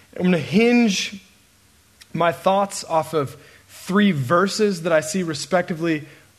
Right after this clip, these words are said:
displayed in these three verses, the last three verses of our passage. These verbs that I'm gonna organize my thoughts with are see, hear,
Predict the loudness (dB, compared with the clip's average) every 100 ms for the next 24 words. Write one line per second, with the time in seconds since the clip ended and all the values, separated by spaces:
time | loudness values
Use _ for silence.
0 | -12 -8 -4 -4 -4 -6 -2 2 2 2
1 | -2 -4 -6 -6 -2 -2 0 -2 -2 -6
2 | -2 0 -2 -6 -6 -4 -6 -6 -4 -4
3 | -4 -4 -4 -4 -6 -8 -18 _ _ _
4 | _ _ -20 -20 _ _ 2 2 2 0
5 | 4 4 2 0 -4 -2 0 0 0 -2
6 | 0 0 -2 -2 -4 0 0 -2 -4 -4
7 | -4 -8 -8 -4 -2 -4 -8 -18 _ _
8 | -14 -4 2 4 4 2 0 -8 -20 _
9 | _ _ _ _ _ _ _ _ _ _
10 | _ 0 4 6 4 4 0